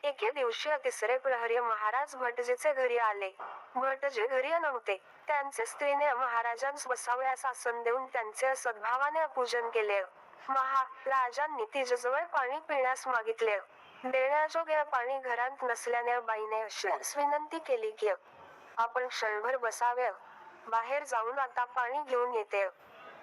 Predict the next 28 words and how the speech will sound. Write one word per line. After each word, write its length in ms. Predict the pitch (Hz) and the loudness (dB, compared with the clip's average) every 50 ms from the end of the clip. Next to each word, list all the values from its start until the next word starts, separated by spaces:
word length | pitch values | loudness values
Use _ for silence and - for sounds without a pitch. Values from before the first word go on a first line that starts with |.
| - - - - - | -20 -20 -16 -10 -6
समर्थ 540 | - - 320 311 302 294 285 277 277 - 226 | -2 0 0 0 2 2 0 0 0 -2 -2
तिला 360 | 233 247 294 277 269 262 262 | -2 0 0 2 2 2 2
म्हणाले, 460 | 254 247 247 247 254 247 233 208 196 - - - - - - - - - - | 2 0 0 2 0 0 -2 -4 -6 -8 -14 -20 -20 -20 -20 -20 -20 -12 -6
"घरात 320 | 262 277 269 254 269 285 294 285 - - | -2 0 0 2 0 0 -2 -4 -2 0
पाणी 260 | 269 247 254 285 294 | 0 0 0 0 0
असता 340 | 269 254 - - - 294 285 | -2 -2 -2 -2 0 0 2
बाहेर 320 | 262 254 247 277 294 311 | 2 0 0 0 -2 -2
का 180 | 311 - 269 247 | -2 -2 -2 -2
जातेस?" 520 | 226 226 214 208 - 220 202 196 - - - - - - - - - | 0 -2 -2 0 0 -2 -2 -2 -4 -10 -16 -20 -20 -20 -16 -12 -6
बाईने 400 | 254 262 247 240 247 262 277 302 | -2 0 0 0 0 0 2 2
हात 320 | 320 320 311 285 277 302 311 302 - | 2 2 2 0 0 0 -2 -2 -2
जोडून 400 | - 247 233 226 254 302 311 294 | 0 2 2 2 0 0 -2 -2
विनंती 460 | 262 233 226 233 233 240 254 320 320 | -4 -2 0 0 -2 -2 -4 -6 -6
केली 320 | 320 302 277 240 226 226 | -2 0 0 0 0 -2
की, 180 | 220 - 220 214 180 180 - - - - - - - - - - - | -2 0 0 0 0 -2 -6 -14 -20 -20 -20 -20 -20 -20 -20 -14 -8
"घरात 380 | 480 494 523 254 247 254 262 262 277 - - - - | -4 -2 0 0 2 0 0 -2 -4 -8 -10 -6 -2
आड 180 | 226 226 233 | -2 0 0
आहे 260 | 233 220 214 220 233 233 - | 0 0 0 0 -2 -4 -2
खरा, 280 | - 262 269 262 233 196 - - - - - - - | -2 0 0 2 0 0 -2 -8 -16 -18 -18 -8 -4
पण 220 | 277 277 277 285 | -2 0 0 0
त्यात 220 | 285 - 277 269 294 302 - - | 0 0 0 0 0 -2 -2 -2
पाणी 260 | 277 254 233 247 262 | 0 0 0 0 0
नाहीये. 380 | 254 240 226 214 214 208 208 190 - - - - - - - - - - - - - - - | 0 -2 -2 -2 -4 -4 -4 -6 -8 -12 -20 -20 -20 -20 -20 -20 -20 -20 -20 -20 -20 -4 0
उन्हाळ्यात 480 | 269 277 269 269 277 277 294 302 302 285 254 - - | 0 2 2 2 2 2 2 2 2 0 -2 -2 -2
तो 100 | 233 233 | 0 0
कोरडा 360 | - - 285 269 262 277 302 | 2 4 2 2 4 2 0
ठणठणीत 520 | 302 - 311 311 294 285 - - 294 294 285 | 0 0 0 0 0 0 -2 0 0 0 0
पडतो, 480 | - - 262 240 226 - 208 196 185 | 0 -2 -2 -2 0 0 0 0 0